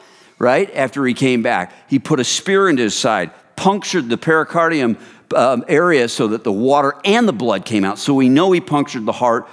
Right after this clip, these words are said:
Jesus is dead. There's nobody that disputes that. All the non-Christian historians at that time, like Josephus, Cornelius, Tacitus, Lucian, all write the same thing. There's the story of Jesus.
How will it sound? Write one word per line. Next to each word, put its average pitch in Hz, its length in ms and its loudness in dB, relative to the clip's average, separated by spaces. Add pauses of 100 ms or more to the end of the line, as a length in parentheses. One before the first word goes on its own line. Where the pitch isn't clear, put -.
(120)
Jesus 120 360 2
is 101 200 0
dead. 92 400 -2 (160)
There's 113 180 0
nobody 131 420 2
that 113 220 -4
disputes 117 580 0
that. 82 320 -2 (320)
All 147 220 2
the 170 100 0
non-Christian 147 760 2
historians 135 580 0
at 107 140 -4
that 107 180 -2
time, 113 260 0
like 101 180 -4
Josephus, 143 720 0
Cornelius, 131 600 2
Tacitus, 135 640 -6
Lucian, 143 420 0 (240)
all 151 220 4
write 143 260 0
the 147 80 -6
same 131 300 0
thing. 120 300 0
There's 113 260 -2
the 113 120 0
story 147 520 2
of 101 80 0
Jesus. 113 340 -2